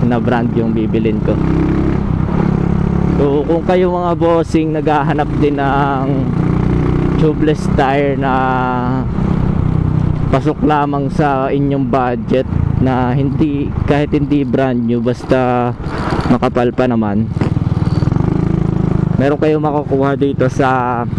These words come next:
kahabaan ng Floodway. Marami ditong mga surplus na nagbebenta. At marami din sa part ng C six. Basta dyan sa lugar na yan, malapit sa Taytay, Rizal,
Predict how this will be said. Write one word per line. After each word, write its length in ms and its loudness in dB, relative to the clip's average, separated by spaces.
kahabaan 560 0
ng 160 -2
Floodway. 560 0
Marami 400 0
ditong 320 0
mga 480 0
surplus 640 0
na 560 0
nagbebenta. 800 0
At 400 2
marami 400 0
din 240 0
sa 200 0
part 240 2
ng 240 0
C 240 0
six. 480 0
Basta 240 2
dyan 240 0
sa 400 2
lugar 320 2
na 160 0
yan, 240 0
malapit 480 0
sa 80 2
Taytay, 480 2
Rizal, 480 0